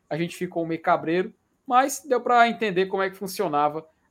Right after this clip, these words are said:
a, os arredores por ali, né? Mas basicamente hoje nós vamos visitar o Chile, Saulo Alves,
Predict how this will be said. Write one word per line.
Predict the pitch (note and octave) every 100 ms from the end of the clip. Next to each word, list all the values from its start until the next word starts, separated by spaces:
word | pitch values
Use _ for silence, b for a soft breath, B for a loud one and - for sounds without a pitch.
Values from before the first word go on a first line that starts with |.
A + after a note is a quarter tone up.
| -
a, | C#3 C#3 C#3+ C#3 -
os | E3+ E3
arredores | D#3+ D#3+ C#3 C#3+ C#3 -
por | - D#3+
ali, | D#3 A2+
né? | G2 E3 - _ _ _ _ -
Mas | D4
basicamente | G#4 F#4+ E4+ C#4+ C#4 A3+
hoje | A#3 A#3 -
nós | G#3+ G3
vamos | G#3+ A3+ F3
visitar | A3+ A3 - F3+ G#3+ -
o | C#4
Chile, | - - C#4+ D#4+ E3 A#2 _ _
Saulo | _ - D#3 D3
Alves, | D#3+ F3+ F#3+ -